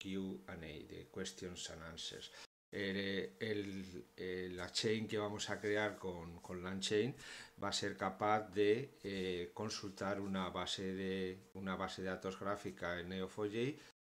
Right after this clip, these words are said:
y mediante, tú puedes, vas a poder hacer preguntas mediante el lenguaje natural y, eh, la base de, o sea,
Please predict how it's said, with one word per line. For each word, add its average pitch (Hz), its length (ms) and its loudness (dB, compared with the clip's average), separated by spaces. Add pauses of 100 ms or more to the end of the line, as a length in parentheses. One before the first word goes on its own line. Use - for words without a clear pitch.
(140)
y 131 360 4
mediante, 98 840 0 (100)
tú 104 160 -2
puedes, 104 260 4
vas 101 220 0
a 101 80 -4
poder 104 240 2
hacer 107 380 0
preguntas 95 680 -4
mediante 87 460 -4
el 87 80 -4
lenguaje 90 440 -4
natural 104 600 2 (540)
y, 117 600 2
eh, 98 680 0
la 98 200 -2
base 98 380 0
de, 95 360 0
o 85 60 -2
sea, - 160 -4